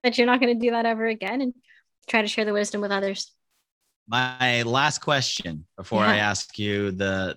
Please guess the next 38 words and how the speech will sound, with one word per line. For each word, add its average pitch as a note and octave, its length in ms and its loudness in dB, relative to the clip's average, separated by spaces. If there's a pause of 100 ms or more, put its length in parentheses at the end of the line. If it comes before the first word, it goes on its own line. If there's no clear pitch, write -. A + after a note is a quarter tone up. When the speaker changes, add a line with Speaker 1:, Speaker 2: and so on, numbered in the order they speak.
Speaker 2:
the, G2 280 -2
the F#2 240 -4
big F#2+ 260 -4
dreaded F#2+ 480 -4
end G2 400 -4
message F2+ 320 -6
that F2+ 60 -8
you E2+ 60 -8
want F2+ 120 -4
people F#2 140 -10
to F#2 80 -14
go F2+ 100 -4
with. E2+ 120 -8 (280)
I'm C3+ 120 2
Speaker 1:
Yeah. - 20 4
Speaker 2:
really E3 160 4
putting C#3 240 0
you A#2+ 100 2
to G#2+ 60 0
the G2 80 -2
fire. F#2+ 340 0
I'm G2+ 120 -2
sorry G2+ 260 0
about F#2 160 -6
this. - 120 0
Speaker 1:
<laughs> C#4 200 6
No, C#4+ 140 8
it's A#3+ 100 4
Speaker 2:
Um, A2+ 200 0
Speaker 1:
good. A#3+ 380 4 (840)
Speaker 2:
what D3+ 220 2
advice F#3 360 2
would D3 100 -6
you D3 80 -2
have B2 240 2
for B2 120 2
a G#2+ 40 -2
B A2 220 -4